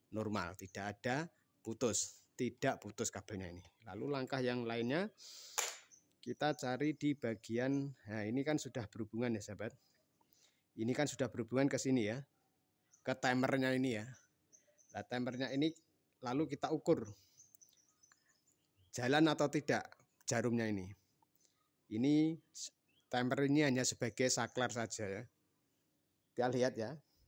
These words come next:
ini jalurnya ini sudah merah masuk ke sini, lalu yang keluar sini, lalu dites ya. Apabila jarum bergerak, berarti saklar ini normal. Nah,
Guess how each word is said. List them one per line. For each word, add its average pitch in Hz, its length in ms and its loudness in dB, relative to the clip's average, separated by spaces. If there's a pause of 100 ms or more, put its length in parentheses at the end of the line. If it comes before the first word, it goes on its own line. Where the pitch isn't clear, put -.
(140)
ini 123 240 2
jalurnya 110 480 0
ini 104 240 -2
sudah 113 320 -4
merah 101 480 -2
masuk 107 320 -12
ke - 80 -10
sini, 101 480 -8 (880)
lalu 139 240 2
yang 131 80 4
keluar 127 320 0
sini, 117 320 -2 (720)
lalu 143 240 2
dites 123 320 0
ya. 104 160 -2 (1900)
Apabila 156 380 6
jarum 160 320 8
bergerak, 127 480 4 (160)
berarti 110 400 -2
saklar 120 400 0
ini 143 400 0
normal. 101 480 -4 (1600)
Nah, 95 160 -6